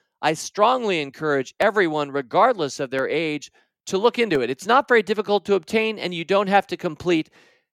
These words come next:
estate planning. Well, let me pause for a second, just mention, John, that on pages seventy-three to seventy-nine of Michael's book, he talks about the importance and benefits of advanced healthcare planning directives. So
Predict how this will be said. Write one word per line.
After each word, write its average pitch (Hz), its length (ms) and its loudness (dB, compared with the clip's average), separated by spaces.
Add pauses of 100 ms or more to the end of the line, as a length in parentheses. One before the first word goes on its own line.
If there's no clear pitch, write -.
estate 165 420 -2
planning. 123 360 -4
Well, 131 100 -4
let 151 100 0
me 156 100 -4
pause 196 360 2
for 151 140 -4
a 139 40 -4
second, 139 360 -2
just 127 180 -12
mention, 165 440 -4 (360)
John, 147 280 -2
that 147 240 -2
on 208 240 0
pages 156 400 -4
seventy-three 160 640 -4
to 139 80 -8
seventy-nine 139 680 -4
of 127 200 -2
Michael's 131 400 -6
book, 139 240 -2 (340)
he 156 120 -6
talks 185 400 2
about 131 280 -4
the 123 120 -10
importance 127 500 -6
and 117 180 -12
benefits 185 540 -2 (360)
of 135 160 -4
advanced 131 640 -2 (280)
healthcare 131 580 0 (180)
planning 123 480 -6 (140)
directives. 117 540 -4
So 123 300 -2